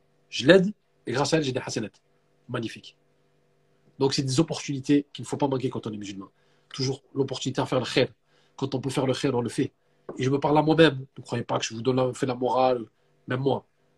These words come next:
on est des êtres humains, on a nos défauts. Même moi, il faut que je fasse le khair. Même moi, il faut que j'accentue sur mes bonnes actions. Même moi, il faut qu'à chaque fois que je vois quelque chose, il faut que je m'intéresse, il faut que je m'implique. Je ne vous fais pas du tout la morale. Loin de là.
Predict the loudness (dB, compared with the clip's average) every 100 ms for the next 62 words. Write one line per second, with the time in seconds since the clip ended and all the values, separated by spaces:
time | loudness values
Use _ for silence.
0 | -12 -8 -6 -6 -8 -8 -2 2 2 0
1 | -4 -4 -4 0 0 0 _ _ -8 -4
2 | 0 0 0 -10 -12 -12 -12 -12 -10 -2
3 | -2 -2 -6 -8 -10 -10 -6 -6 -6 -8
4 | -6 -4 -4 -4 -8 -10 -8 -12 -14 _
5 | _ -4 -2 -2 -4 -6 -6 -6 -6 -8
6 | -8 -8 -8 -8 -8 -10 -8 -6 -6 -8
7 | -10 -8 -6 -6 -10 -12 _ _ _ _
8 | _ -14 -12 -10 -6 0 4 4 2 -4
9 | -4 -8 -10 -10 -6 0 2 2 0 -8